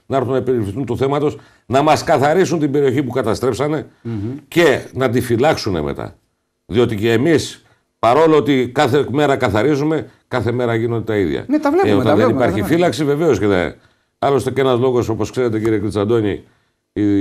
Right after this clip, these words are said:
Speaker 1: της δημιουργίας δημοτικής αστυνομίας, είναι να φυλάξουμε την περιοχή μας από αυτή τη μάστιγα.
Speaker 2: Ποιος να προλαβαίνει, είναι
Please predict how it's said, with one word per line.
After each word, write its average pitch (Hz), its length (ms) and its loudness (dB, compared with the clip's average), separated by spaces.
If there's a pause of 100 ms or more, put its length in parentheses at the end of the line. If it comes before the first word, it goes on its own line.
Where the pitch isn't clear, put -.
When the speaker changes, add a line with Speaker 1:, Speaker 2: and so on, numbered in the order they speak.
(300)
Speaker 1:
της 92 180 -6
δημιουργίας 98 380 0
δημοτικής 98 420 -2
αστυνομίας, 104 460 -2
είναι 120 100 -4
να 120 100 -2
φυλάξουμε 123 460 -2
την 104 120 -4
περιοχή 107 300 0
μας 143 260 -4 (300)
από 110 280 0
αυτή 135 180 -2
τη 120 100 -2
μάστιγα. 78 480 -4 (540)
Speaker 2:
Ποιος - 140 -20
να 359 60 -2
προλαβαίνει, 254 360 -2
είναι - 80 -16